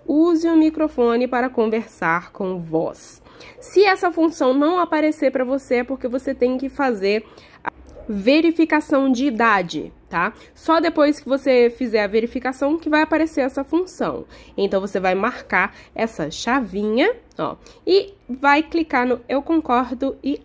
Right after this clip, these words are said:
habilitar, tá? A partir daí, o seu microfone tá ativado. Quem tiver dúvidas, coloquem nos comentários e até o próximo vídeo.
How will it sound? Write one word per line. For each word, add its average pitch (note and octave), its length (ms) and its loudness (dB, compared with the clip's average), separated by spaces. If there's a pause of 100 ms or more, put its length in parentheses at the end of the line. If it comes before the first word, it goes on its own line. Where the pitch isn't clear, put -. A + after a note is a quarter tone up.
habilitar, A3 960 -6 (180)
tá? C4 140 -6
A D#4 60 -8
partir E4 480 -2
daí, C4 340 0 (200)
o - 40 -20
seu C#4+ 140 0
microfone B3 500 -4
tá G#3 120 -6
ativado. G#3 580 -12 (520)
Quem F3+ 240 -2
tiver E3+ 400 -8
dúvidas, F4+ 640 2
coloquem C4+ 400 2
nos B3+ 180 -2
comentários D#4+ 720 4
e F#4+ 200 2
até F4 400 0
o D#4+ 140 -2
próximo G#4 480 2
vídeo. A3 640 0